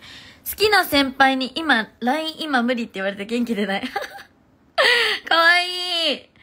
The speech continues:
きな先輩って響きがまずかわいい。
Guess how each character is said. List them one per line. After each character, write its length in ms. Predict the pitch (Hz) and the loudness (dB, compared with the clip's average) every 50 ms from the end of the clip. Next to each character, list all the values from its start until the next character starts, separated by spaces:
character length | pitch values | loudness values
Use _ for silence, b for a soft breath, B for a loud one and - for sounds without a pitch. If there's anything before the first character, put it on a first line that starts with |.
| b b b b b b b _ - | b b b b b b b _ -14
き 140 | - 311 320 | -10 -8 -6
な 120 | 320 320 311 | -4 -4 -4
先 340 | - 302 285 277 277 269 277 | -4 -4 -4 -4 -4 -4 -2
輩 320 | 294 294 294 294 294 285 | 0 0 0 0 -2 -4
っ 80 | 285 294 | -6 -8
て 180 | _ - 302 | _ -10 -8
響 320 | 294 294 294 285 285 285 285 | -4 -4 -4 -4 -4 -6 -4
き 80 | 277 | -2
が 160 | 294 285 277 | 0 0 2
ま 160 | 262 262 269 254 | 2 2 0 0
ず 80 | 240 | -4
か 140 | 240 - 254 | -6 -6 -4
わ 200 | 247 247 254 254 | -2 -2 -2 -2
い 280 | 262 262 269 254 220 156 | -2 -2 -4 -4 -6 -8
い。 100 | - | -10